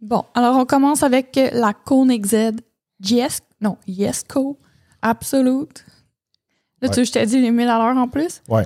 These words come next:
Speaker 1: Trois cent trente mille à l'heure.
Speaker 2: Bon, ça, ils disent que, ils pe-, ils, selon eux autres, ils vont, vont être capables de faire ça.
Speaker 1: Mhm. La N S I Venom F cinq, trois cent onze mille à l'heure.
Speaker 2: Aussi, ça aussi, c'est une estimation.
Speaker 1: Bugatti Bolide, trois cent dix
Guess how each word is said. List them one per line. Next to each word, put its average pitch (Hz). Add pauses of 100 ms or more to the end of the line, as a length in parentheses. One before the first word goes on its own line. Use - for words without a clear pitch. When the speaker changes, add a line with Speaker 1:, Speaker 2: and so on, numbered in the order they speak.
(200)
Speaker 1:
Trois 208
cent 202
trente -
mille 214
à 226
l'heure. 175
Speaker 2:
Bon, 95
ça, 135
ils 131
disent 127
que, 127
ils 110
pe-, 110
ils, 110 (360)
selon 147
eux 120
autres, 110
ils 95
vont, 95
vont 90
être 101
capables 95
de 90
faire 80
ça. - (480)
Speaker 1:
Mhm. 214 (880)
La 220
N 277
S 277
I 302
Venom 269
F 240
cinq, 214 (140)
trois 233
cent 220
onze 196
mille 214
à 240
l'heure. 175
Speaker 2:
Aussi, 117
ça 131
aussi, 120
c'est 113
une 110
estimation. 104 (600)
Speaker 1:
Bugatti 240
Bolide, 233
trois 247
cent 233
dix 226